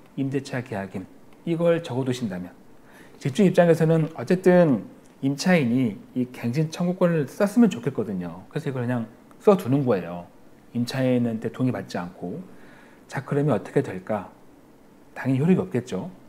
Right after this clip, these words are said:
자, 왜냐면 임차인의 요구나, 어, 본인 스스로 계약 갱신 청구하겠다라는 요구가 있거나 동의 없이 집주인 임의대로 특약사항에다가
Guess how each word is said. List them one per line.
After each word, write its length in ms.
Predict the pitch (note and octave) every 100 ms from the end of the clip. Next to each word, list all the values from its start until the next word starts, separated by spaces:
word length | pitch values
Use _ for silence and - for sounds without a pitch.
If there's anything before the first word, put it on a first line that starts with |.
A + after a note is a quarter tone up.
| - - - -
자, 140 | -
왜냐면 520 | G2 D3+ B2+ G#2 G2+ D#2+ - - - - - - -
임차인의 540 | A2 C3+ D3 F3 E3+ D3+
요구나, 400 | G2+ G#2+ F#2 F2+ - - - - -
어, 140 | F#2+ F#2
본인 200 | B2 C3
스스로 560 | B2+ F3 C3 A2+ E3+ F#3 - -
계약 320 | - A2+ A#2+ B2
갱신 220 | G#2+ A#2+
청구하겠다라는 1400 | - D3 D3+ B2+ - G#2+ - - - - - - A2+ A2+
요구가 300 | A#2 C#3+ C#3+
있거나 440 | F#2+ G#2+ F#2 B2+ - - - - - -
동의 260 | C#3 E3+
없이 380 | C#3 - - F#2 - - - - -
집주인 320 | - C3+ F#3 C#3
임의대로 440 | A2+ A#2+ F#2+ F#2 - - - - -
특약사항에다가 960 | - D3+ - C3+ A#2+ A2+ G#2+ C3+ F3